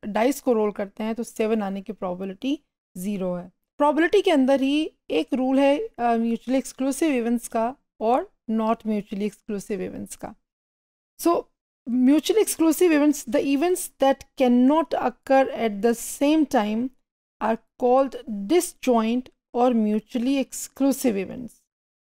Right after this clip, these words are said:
मसलन, अ, अगर हम कहें कि, अ, हेड और टेल का आना mutually exclusive events हैं, यानी उसमें या तो हेड आएगा या फिर टेल आएगा। इसी तरह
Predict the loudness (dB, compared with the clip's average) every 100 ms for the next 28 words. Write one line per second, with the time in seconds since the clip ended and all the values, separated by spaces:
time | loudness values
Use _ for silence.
0 | _ -4 -4 0 0 0 -4 _ _ _
1 | -6 0 4 4 4 2 -4 _ _ -2
2 | 2 2 0 0 2 2 4 4 4 2
3 | 0 0 -2 _ _ -4 2 4 4 0
4 | -4 0 2 2 2 2 2 2 0 2
5 | 0 2 2 0 -2 -2 0 0 -2 -8
6 | -2 -2 0 0 0 -6 -10 -12 -12 -14
7 | -16 _ -6 -2 0 -2 -6 _ _ -6
8 | -4 0 2 2 2 2 0 2 2 2
9 | 2 0 -4 -4 _ _ -4 0 0 0
10 | -2 -2 -4 -2 -2 -8 -14 -20 _ _
11 | _ _ _ _ -4 0 2 4 4 2